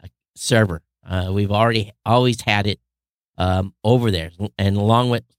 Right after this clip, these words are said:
the, uh, the old podcast Legend shows on, been, been on Blueberry server, but the Gadget Professor,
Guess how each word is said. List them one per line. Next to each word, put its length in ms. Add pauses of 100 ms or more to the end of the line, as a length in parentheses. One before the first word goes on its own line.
(140)
the, 400 (100)
uh, 400 (440)
the 80
old 260
podcast 500
Legend 400
shows 340 (120)
on, 420
been, 220
been 120
on 180
Blueberry 380
server, 280
but 160
the 80
Gadget 340
Professor, 600